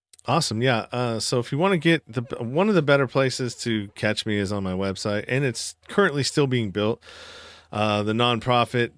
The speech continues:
tab and some other tabs, uh, aren't done yet,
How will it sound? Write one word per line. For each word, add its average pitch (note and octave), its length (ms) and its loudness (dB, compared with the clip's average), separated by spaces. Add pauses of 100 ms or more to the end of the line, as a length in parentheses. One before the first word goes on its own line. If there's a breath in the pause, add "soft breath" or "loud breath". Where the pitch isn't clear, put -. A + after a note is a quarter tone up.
tab A2 480 2
and G2 220 -4
some A2+ 160 -2
other A2 200 2
tabs, G2+ 640 0
uh, F#2+ 460 -4 (120)
aren't G2 420 -6
done A2 260 -2
yet, A#2 280 0